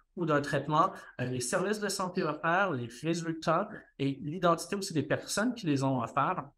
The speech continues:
et des questions administratives. Euh, ce qui est décidé par règlement, donc ça, c'est très, je sais pas si vous avez ça aussi en Europe, au Canada, on est très fort là-dessus, puis avec,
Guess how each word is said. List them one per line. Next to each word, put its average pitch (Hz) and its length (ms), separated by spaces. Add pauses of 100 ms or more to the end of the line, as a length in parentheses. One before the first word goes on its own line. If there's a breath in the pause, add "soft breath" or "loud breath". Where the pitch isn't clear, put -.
(120)
et 123 100
des 117 160
questions 131 300
administratives. 123 920 (360 loud breath)
Euh, 135 100
ce 135 120
qui 156 100
est - 120
décidé 180 380
par 180 180
règlement, 151 480
donc 127 180
ça, 139 120
c'est - 160
très, 127 260
je 123 80
sais - 140
pas 139 80
si - 160
vous 123 80
avez 127 120
ça - 120
aussi 123 180
en 123 80
Europe, 127 240
au 131 40
Canada, 117 360
on 120 60
est 107 100
très 120 180
fort 131 200
là-dessus, 120 260
puis - 140
avec, 107 160